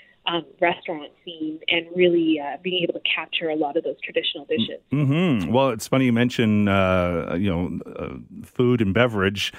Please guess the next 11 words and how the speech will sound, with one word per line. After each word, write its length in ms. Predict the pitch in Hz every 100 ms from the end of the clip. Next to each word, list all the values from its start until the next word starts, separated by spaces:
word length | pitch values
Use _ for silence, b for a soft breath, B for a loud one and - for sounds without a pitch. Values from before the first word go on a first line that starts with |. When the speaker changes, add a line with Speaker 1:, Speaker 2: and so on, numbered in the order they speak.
| B B
Speaker 2:
Uh, 140 | - 107
Cinco 300 | - 151 175
de 80 | 135
Mayo 260 | 117 117
is 120 | 113
the 100 | 113
biggest 440 | 98 110 131 156 -
day 240 | 120 120
for 160 | - 107
margarita 540 | 104 107 92 101 95
sales 540 | - 107 92 - -